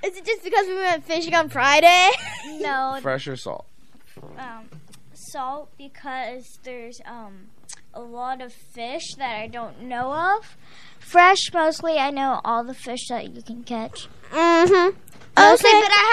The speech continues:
Speaker 2: haven't
Speaker 1: Okay.
Speaker 2: catched them.
Speaker 1: Okay.
Speaker 2: There's some fish that I don't know in salt.
Speaker 1: All the fish. Remember what you just said.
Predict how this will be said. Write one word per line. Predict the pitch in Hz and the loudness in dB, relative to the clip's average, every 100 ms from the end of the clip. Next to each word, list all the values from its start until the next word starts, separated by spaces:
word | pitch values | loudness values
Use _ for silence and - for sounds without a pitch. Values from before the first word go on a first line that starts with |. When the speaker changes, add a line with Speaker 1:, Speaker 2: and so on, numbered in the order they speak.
| 415 | 2
Speaker 2:
haven't | 403 392 | 2 4
Speaker 1:
Okay. | 466 554 | 8 6
Speaker 2:
catched | 554 523 539 | 6 4 6
them. | 330 247 247 - - - 403 427 440 453 | 6 6 -2 -12 -20 -4 2 6 6 6
Speaker 1:
Okay. | 440 320 320 | 6 6 6
Speaker 2:
There's | 339 - | 4 4
some | 403 403 - - - - | 4 2 -8 -20 -20 -4
fish | 330 330 - | -2 -2 -2
that | 320 302 | 0 0
I | |
don't | 277 294 262 | 0 -4 -2
know | 262 | -4
in | 240 | -6
salt. | - 254 - | -2 8 10
Speaker 1:
All | 339 349 359 330 | 12 12 10 8
the | 294 262 | 4 -2
fish. | 262 247 202 240 - | -2 -2 -2 -6 -10
Remember | 285 320 330 359 359 359 | -8 -6 -4 -4 -2 0
what | 330 - | 0 0
you | 330 | -6
just | 311 294 | -8 -6
said. | - 247 202 | -4 -4 -6